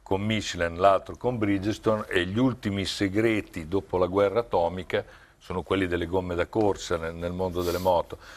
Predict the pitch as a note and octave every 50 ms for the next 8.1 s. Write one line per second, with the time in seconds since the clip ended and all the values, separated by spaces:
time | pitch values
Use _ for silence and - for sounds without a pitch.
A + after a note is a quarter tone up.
0 | - - - - - C3 B2 G#2+ F#2+ F2+ F2 F#2+ G2 G#2 A2 G#2+ - - - C#3+
1 | C3+ B2+ A2 G2+ F#2+ B2 C3 A2 G2+ G#2 A2 G#2+ - - F#2 F2 F2 G2 G#2+ A2
2 | - - F#2 D#2+ - F#2 E2+ - - G2+ G2+ - - - F#2+ F2 E2 E2+ G#2 A#2
3 | G2 F#2+ G2 G2 F#2 G2 E2+ D2+ - - - G2+ - - - F2+ F2+ E2+ - G2+
4 | F#2+ F#2 F#2 - - - G#2+ G#2 G2+ G2+ G2 G#2 G#2 G2+ - - - - - -
5 | _ - - - G2 F2+ - - G2 G2 G2+ G2+ F#2+ F#2 F#2 G2+ B2+ C3+ A2+ G#2+
6 | A#2+ B2+ B2 G#2+ G2 G2+ G2 G2 G2 F#2 - - A#2+ A#2 A2 G#2+ G#2+ G2+ F#2+ G#2
7 | A2 A2+ A#2 G#2+ G2 - - F2 - - G2+ F#2+ G2 A2+ B2+ A#2 G2+ E2+ - -
8 | D#2+ D2